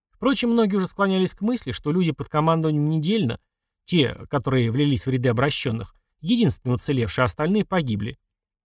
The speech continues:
Профессор Крейцер, капитан космической станции Япанчин, Абу Керим, иные. Майор Недельна надвинул на глаза чёрный полуобруч Паланта, индивидуального прибора связи, который до этого момента покоился на голове землянина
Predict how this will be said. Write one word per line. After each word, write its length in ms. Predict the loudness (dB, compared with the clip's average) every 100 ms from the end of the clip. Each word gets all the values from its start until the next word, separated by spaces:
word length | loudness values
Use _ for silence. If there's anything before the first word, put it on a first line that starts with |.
| _
Профессор 460 | -2 0 0 -4 -6
Крейцер, 480 | -2 -2 -2 -4 -6
капитан 360 | -6 -4 -4
космической 500 | -2 -2 -2 -4 -4
станции 440 | -8 -4 -4 -2 -2
Япанчин, 600 | -2 0 0 0 -2 -2
Абу 200 | -2 -2
Керим, 460 | -2 0 0 0
иные. 380 | 0 0 -2 -6 _ _ _ _ _ _ _ _ _ _ _ _ _ -6
Майор 320 | 2 4 4
Недельна 380 | 2 2 2 4
надвинул 400 | 2 2 2 2
на 100 | 2
глаза 300 | 2 2 0
чёрный 340 | 0 0 0
полуобруч 560 | -2 0 0 2 -2 -4
Паланта, 540 | 0 2 2 0 -6 -14 _ _ -10
индивидуального 720 | 0 2 4 4 4 4 0
прибора 380 | -2 0 0 0
связи, 420 | 0 0 0 0
который 320 | -4 -2 0
до 100 | 2
этого 220 | 0 0
момента 380 | 2 2 0 -2
покоился 520 | -4 -4 0 -2 -2
на 60 | -2
голове 240 | 2 2
землянина 580 | 2 2 2 2 0 -2